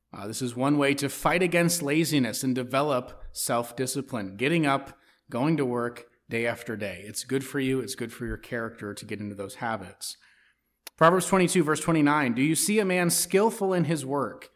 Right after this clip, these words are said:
He will stand before kings. He will not stand before obscure men." Whatever it is that you do for work, get better at it.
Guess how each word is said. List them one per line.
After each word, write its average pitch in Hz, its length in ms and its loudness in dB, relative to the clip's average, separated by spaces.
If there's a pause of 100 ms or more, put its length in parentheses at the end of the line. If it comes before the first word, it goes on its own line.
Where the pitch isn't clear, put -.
(400)
He 131 120 -6
will 131 80 -2
stand 180 320 0
before 175 260 0
kings. 120 460 -2
He 131 80 -2
will 127 100 -2
not 139 220 0
stand 123 320 -2
before 113 380 -6
obscure 110 640 -6
men." 107 480 -8 (580)
Whatever 180 360 6
it 185 60 4
is 185 180 2
that 165 140 0
you 147 120 2
do 151 280 2
for 160 200 -2
work, 127 600 -2
get 156 180 -2
better 170 300 2
at 107 160 2
it. - 300 -10